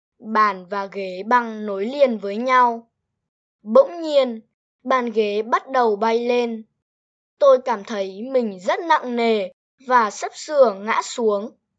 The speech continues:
Tôi nắm chặt lấy cái bàn, nếu không tôi sẽ bị ngã. Cả bàn và ghế bay lên một lúc, xuyên qua những đám mây,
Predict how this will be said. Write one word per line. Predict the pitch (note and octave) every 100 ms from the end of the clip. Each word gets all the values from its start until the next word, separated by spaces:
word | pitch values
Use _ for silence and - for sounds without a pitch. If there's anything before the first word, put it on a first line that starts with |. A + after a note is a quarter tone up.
| _ _ _ _ _
Tôi | C5 A#3+ A3+
nắm | G#3+ G3+
chặt | A#3 D4 C4
lấy | B3 G#3+ G#3+
cái | A3 G#3+
bàn, | C4 B3+ G#3+ F3+ _ _ _ _
nếu | G#3+ G3+
không | G3+ C4 A#3+ A3+ G#3+
tôi | A#3+ A3+
sẽ | - A#3
bị | C4 C4+
ngã. | A#3+ B3 B3 E4 - _ _ _ _ _ _ _ -
Cả | B3
bàn | A3+ B3+ A#3+ A3+
và | A3+ A3
ghế | G#3 G3+ G3 A3+
bay | C4 C4+ B3+
lên | B3 A#3+ A3+
một | G#3+ G3
lúc, | A#3 F#4 - _ _ _ _
xuyên | - - C#4+ C4
qua | B3 C4 B3 A#3+
những | A#3+ D#4
đám | B3+ G#3 A#3
mây, | C4 C#4 C4+ F3